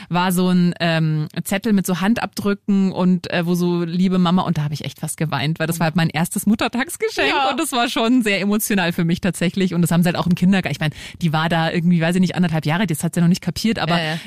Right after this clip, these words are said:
Speaker 1: das hab ich natürlich, also werde ich auch nie wegwerfen, das war schon sehr schön.
Speaker 2: Ja, das sind schon, das
Speaker 1: Und
Speaker 2: sind schon so tolle Sachen.
Speaker 1: Ja.
Speaker 2: Und die Erzieher haben ja da, glaub ich, auch noch mal ein bisschen anderes.
Speaker 1: Ja, wirklich, die hatten da auch wirklich tolle Ideen. Ich weiß noch, zum Vatertag, der Papa hat damals eine Tasse bekommen, die die
Speaker 2: Mhm.
Speaker 1: Kinder bemalt haben mit so Stiften, die eben in der
Speaker 2: Mhm.
Speaker 1: Spülmaschine auch, äh,
Speaker 2: Das haben wir mir auch schon gemacht.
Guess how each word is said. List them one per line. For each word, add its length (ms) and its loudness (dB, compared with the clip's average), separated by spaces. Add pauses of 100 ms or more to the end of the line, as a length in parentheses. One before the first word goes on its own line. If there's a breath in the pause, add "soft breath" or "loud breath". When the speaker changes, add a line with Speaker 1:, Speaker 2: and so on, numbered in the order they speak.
Speaker 1:
das 240 0
hab 120 0
ich 120 -2
natürlich, 360 0
also 240 0
werde 120 0
ich 100 -2
auch 60 2
nie 120 4
wegwerfen, 500 0
das 240 -2
war 100 -6
schon 240 -12
sehr 200 -14
schön. 360 -12
Speaker 2:
Ja, 160 -8
das 180 -8
sind 220 -4
schon, 160 -4
das 80 2
Speaker 1:
Und 60 2
Speaker 2:
sind 180 2
schon 100 -6
so 140 -10
tolle 280 -10
Sachen. 300 0
Speaker 1:
Ja. 480 0
Speaker 2:
Und 100 -8
die 120 -6
Erzieher 320 -4
haben 100 -4
ja 100 -4
da, 100 -6
glaub 180 -8
ich, 100 -8
auch 60 -8
noch 100 -6
mal 120 -8
ein 40 -10
bisschen 320 -12
anderes. 480 -10
Speaker 1:
Ja, 300 2
wirklich, 240 0
die 100 2
hatten 220 2
da 100 0
auch 160 -4
wirklich 180 -4
tolle 220 0
Ideen. 260 2
Ich 140 0
weiß 120 -2
noch, 80 2
zum 180 2
Vatertag, 600 -2
der 100 0
Papa 260 -2
hat 140 -2
damals 280 0
eine 160 2
Tasse 380 -2
bekommen, 480 -2
die 140 2
die 80 4
Speaker 2:
Mhm. 60 0
Speaker 1:
Kinder 240 4
bemalt 360 2
haben 160 0
mit 140 0
so 60 -2
Stiften, 400 -4
die 140 -4
eben 120 0
in 60 4
der 80 4
Speaker 2:
Mhm. 40 2
Speaker 1:
Spülmaschine 420 0
auch, 140 -8
äh, 180 -8
Speaker 2:
Das 140 0
haben 60 0
wir 100 0
mir 180 0
auch 40 -2
schon 120 -8
gemacht. 240 -10